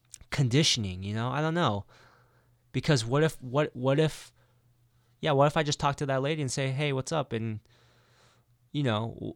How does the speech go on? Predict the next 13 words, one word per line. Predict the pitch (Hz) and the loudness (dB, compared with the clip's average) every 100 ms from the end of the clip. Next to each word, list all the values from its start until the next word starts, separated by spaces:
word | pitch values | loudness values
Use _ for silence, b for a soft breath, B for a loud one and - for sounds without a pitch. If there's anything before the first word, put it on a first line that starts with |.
| - | -12
why | 110 127 135 | 0 4 4
is | 131 | 4
it | 139 | 0
that | 131 117 | 0 0
I | 120 | 0
feel | - 131 120 110 - | 0 -2 -2 -6 -10
uncomfortable | 117 120 120 - 110 | -8 -6 -6 -4 -4
in | 107 | -4
this | 107 - | -4 -4
all | 113 | -4
black | 107 104 107 - | -4 -6 -6 -6
bar? | 110 104 113 | -6 -6 -8
Maybe, | 107 - - 98 | -10 -10 -12 -14